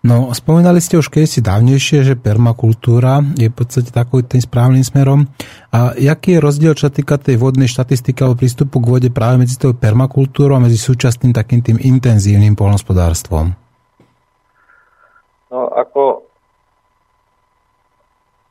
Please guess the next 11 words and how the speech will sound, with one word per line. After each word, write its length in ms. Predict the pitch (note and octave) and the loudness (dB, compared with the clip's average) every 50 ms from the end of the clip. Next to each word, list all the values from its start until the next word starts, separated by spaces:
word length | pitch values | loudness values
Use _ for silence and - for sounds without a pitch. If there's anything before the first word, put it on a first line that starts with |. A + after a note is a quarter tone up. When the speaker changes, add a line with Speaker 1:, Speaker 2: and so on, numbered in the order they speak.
| _ _ _ _ _ _ _ _ _ _ _ _ _ - | _ _ _ _ _ _ _ _ _ _ _ _ _ -6
Speaker 2:
veľmi 400 | C3+ D#3 D3 C3+ C3 A#2+ G#2 - _ _ _ _ _ _ _ G#2 | -2 -2 -2 -2 -4 -8 -8 -10 _ _ _ _ _ _ _ -6
jednoducho 720 | A2 C3 C3 C3 C3 B2 A2+ A2+ A2+ - - A2+ G#2+ G2 - | -4 -4 -4 -2 -4 -8 -8 -8 -12 -8 -4 -4 -4 -4 -4
v 40 | _ | _
podstate 640 | - A2 G#2+ - _ - A#2 A2 - - G#2+ G2+ - | -10 -10 -10 -10 _ -4 -4 -4 -4 -6 -14 -14 -12
na, 320 | - - - F#2+ F#2 F#2 | -12 -12 -10 -10 -12 -12
e, 640 | - _ _ - G2+ G2 F#2+ F#2+ F#2 F#2 F#2 F#2+ F#2+ - _ | -14 _ _ -16 -12 -10 -8 -8 -8 -8 -10 -12 -14 -18 _
keď 240 | - G2 G#2 A2+ A2+ | -20 -14 -12 -12 -6
zoberieme 640 | A2+ B2+ A#2 B2 A#2+ A2+ A2 G#2+ G#2+ G2+ G2+ _ _ _ _ _ _ _ _ _ _ _ _ _ _ | -4 -4 -4 -4 -6 -6 -6 -4 -4 -4 -6 _ _ _ _ _ _ _ _ _ _ _ _ _ _
slovenské 720 | - B2 C#3 D3 C#3 - _ - A#2 G#2+ G2+ G2+ - - - | -4 -2 -2 -2 -4 -6 _ -6 -4 -2 -2 -2 -6 -8 -14
intenzívne 560 | B2+ B2+ B2+ C3 B2 A2+ A#2 A2+ A2 G#2 G2 | -18 -12 -10 -10 -10 -8 -10 -10 -8 -8 -8
poľnohospodárstvo 1300 | - A2 A2 A2+ A2+ A2+ - _ - G2+ G2+ G#2 G#2 G#2 G2 - _ _ F#2+ F#2+ F#2+ F#2+ F#2 F2 E2+ | -4 -4 -2 -2 -2 -4 -4 _ -16 -8 -4 -2 -2 -2 -4 -10 _ _ -14 -8 -6 -6 -6 -8 -10